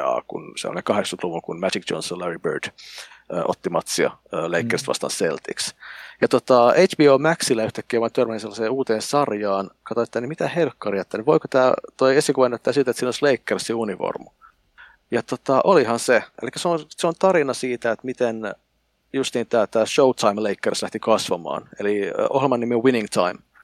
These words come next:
Speaker 1: Ja se kertoo siitä, miten Magic Johnson liittyi Lakersiin, miten Lakersit oli pohjamurissa, kun se liittyi, liittyi siihen itse jouk-, ö, joukkueeseen. Ja miten tää uusi hymynaamainen, ö, koppava naisten mies tulee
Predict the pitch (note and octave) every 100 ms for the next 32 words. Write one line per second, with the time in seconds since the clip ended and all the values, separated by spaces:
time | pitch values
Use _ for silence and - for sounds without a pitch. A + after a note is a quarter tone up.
0 | _ _ _ - G#2 - B2 - A2+ B2
1 | A2 A2 A2 G#2+ - B2 A2+ - A2+ G#2
2 | A2+ G#2 - G#2 G#2 F#2+ - F#2+ - G#2
3 | F2+ F#2+ F#2 G2 F#2+ - F#2 - - F#2+
4 | - G2 F#2+ G2 G#2 F#2 - F#2+ F#2+ G2+
5 | G2+ - G2 D#2+ - A2 A#2 - - G2+
6 | G2 G2 - G#2+ G#2 G#2 F#2+ D2 F#2+ F#2+
7 | A2+ G#2 - G#2 F#2 D2+ - E2 E2 -
8 | - - - - F#2 F#2 G#2 F#2+ G#2 G#2+
9 | A2 G#2 G2 - G1+ - A2+ A2 G2+ G2
10 | G2 G2 F#2+ F#2+ G2 F2+ - A#2 - -
11 | G2+ F#2+ F#2 - G#2 G#2+ - G2+ G2+ G2+
12 | - C3+ A#2+ G#2+ F#2+